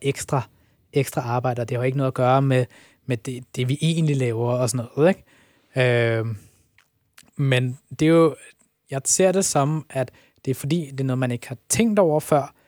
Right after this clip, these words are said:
Hvis man havde, hvis man havde startet med, da computerne kom ud, at sige, "Hey,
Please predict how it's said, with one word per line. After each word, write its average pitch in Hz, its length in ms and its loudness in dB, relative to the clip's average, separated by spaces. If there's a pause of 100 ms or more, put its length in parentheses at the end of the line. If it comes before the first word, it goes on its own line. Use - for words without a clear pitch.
(140)
Hvis 139 180 -2
man 139 120 0
havde, 135 180 2 (100)
hvis 139 160 -4
man 147 100 0
havde 143 120 0
startet 202 400 4
med, 160 160 4 (460)
da 127 480 4
computerne 160 440 0
kom 180 180 2
ud, 233 120 2 (260)
at 147 140 0
sige, 135 300 -2
"Hey, 202 140 4